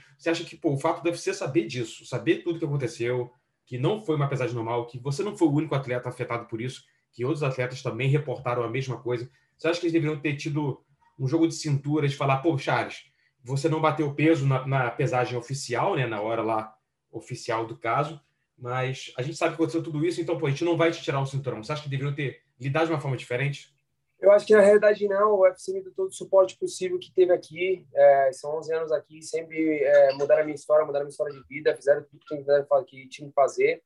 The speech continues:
Speaker 2: É, infelizmente, não é na mão deles, isso é na mão da co-, da comissão. Não depende do U F C, né?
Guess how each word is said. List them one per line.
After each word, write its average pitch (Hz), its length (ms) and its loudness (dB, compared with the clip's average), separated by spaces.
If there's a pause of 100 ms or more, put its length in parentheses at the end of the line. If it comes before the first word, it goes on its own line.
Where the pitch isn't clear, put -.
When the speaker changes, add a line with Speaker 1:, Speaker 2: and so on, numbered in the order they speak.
(280)
Speaker 2:
É, 131 340 4
infelizmente, 156 540 -2
não 156 100 0
é 156 60 4
na 160 100 4
mão 165 160 2
deles, 151 340 -2
isso 156 200 -6
é - 20 0
na 147 60 2
mão 143 140 2
da 143 80 2
co-, 147 140 2
da 139 120 2
comissão. 151 580 0 (440)
Não 127 80 -2
depende 151 500 -2
do 151 60 2
U 156 40 6
F 151 140 0
C, 156 400 0 (400)
né? 131 320 0